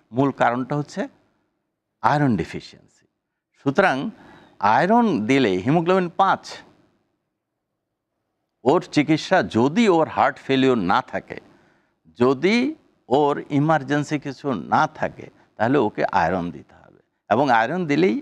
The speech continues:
আমি যেটা বলেছি, ঠিক তেমনি আমরা বহু রোগী পাই যাদের হিমোগ্লোবিন তিন হয়ে গেছে, চার হয়ে গেছে, অথচ বি টুয়েলভ ডেফিসিয়েন্সি, ভিটামিন বি টুয়েলভ এর অভাবে।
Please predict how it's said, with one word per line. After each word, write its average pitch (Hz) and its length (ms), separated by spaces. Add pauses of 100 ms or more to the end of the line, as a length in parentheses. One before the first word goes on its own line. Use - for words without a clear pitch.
আমি 92 180
যেটা 95 220
বলেছি, 90 500 (500)
ঠিক 196 180
তেমনি 143 500 (100)
আমরা 113 300
বহু 151 300
রোগী 117 260
পাই 98 300
যাদের 107 260
হিমোগ্লোবিন 104 580 (100)
তিন 208 240
হয়ে 87 260
গেছে, - 340 (100)
চার 180 240
হয়ে 95 180
গেছে, 78 260 (440)
অথচ 160 340
বি 165 240
টুয়েলভ 202 280
ডেফিসিয়েন্সি, - 760 (100)
ভিটামিন 139 320
বি 160 160
টুয়েলভ 156 280
এর 73 120
অভাবে। - 320